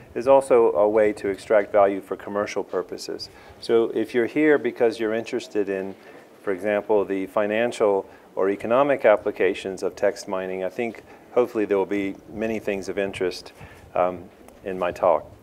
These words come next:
Um, my background is in the field of, the substantive background is in the field of what we call political science,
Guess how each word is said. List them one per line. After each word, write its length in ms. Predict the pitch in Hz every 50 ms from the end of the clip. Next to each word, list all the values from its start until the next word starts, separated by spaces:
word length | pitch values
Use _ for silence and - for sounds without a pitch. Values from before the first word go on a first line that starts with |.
| - - - - - - - - - - - - - - - - - - - - - - - -
Um, 260 | 107 104 107 104 104 104 - - - - - - -
my 180 | 113 120 131
background 640 | 143 147 151 143 147 147 - 131 117 110 110 117 117 -
is 460 | - 110 104 104 104 104 104 95 - -
in 340 | 110 107 104 104 104 101 - - - - - - - -
the 80 | - 104
field 320 | - - 131 123 120 113
of, 320 | 110 107 104 95 - - - - - -
the 100 | 104 101
substantive 580 | - - 143 143 143 - 139 120 - - 101 90
background 460 | 104 98 95 - - 98 95 98 107
is 100 | 101 110
in 60 | 107
the 80 | 104 98
field 320 | - - 110 107 101 101
of 240 | 98 92 90 - -
what 140 | 107 90 76
we 80 | 98
call 180 | - - 104 95
political 460 | - - 110 110 110 113 - 104 101
science, 640 | - - 120 113 107 98 90 95 101 - - -